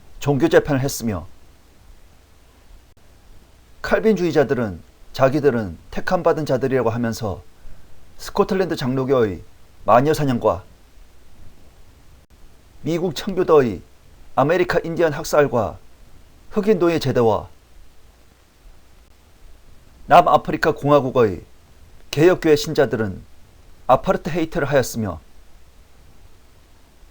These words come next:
특히 미국의 장로교는 같은 그리스도인 형제인 메노나이트들을 박해하지 않았습니까? 자,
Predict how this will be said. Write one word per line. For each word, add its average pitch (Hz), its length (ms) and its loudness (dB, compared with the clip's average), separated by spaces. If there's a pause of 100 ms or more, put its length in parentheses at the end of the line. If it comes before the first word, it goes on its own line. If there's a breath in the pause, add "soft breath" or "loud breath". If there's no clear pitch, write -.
(1120)
특히 175 520 -4 (500)
미국의 175 380 -2
장로교는 131 640 -2 (800)
같은 156 360 2
그리스도인 165 480 -2
형제인 135 500 -2 (760)
메노나이트들을 151 920 2 (460)
박해하지 143 400 4
않았습니까? 127 580 -2 (2250)
자, 113 480 0